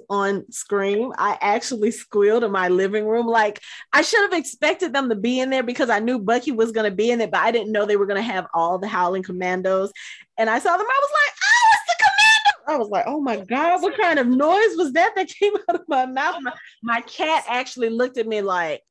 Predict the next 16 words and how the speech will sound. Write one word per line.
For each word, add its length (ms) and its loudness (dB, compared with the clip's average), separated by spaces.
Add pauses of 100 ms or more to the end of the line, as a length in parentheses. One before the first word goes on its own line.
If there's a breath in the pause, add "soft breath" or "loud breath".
"Okay, 240 -2
yeah, 320 0
I'm 160 -4
gonna 160 -2
go 220 2
across 580 -6
the 140 -6
room." 220 -4
She 180 -6
actually 320 -6
got 400 -6
down 240 -4
out 160 -4
of 80 -10
my 220 -6
lap 440 -2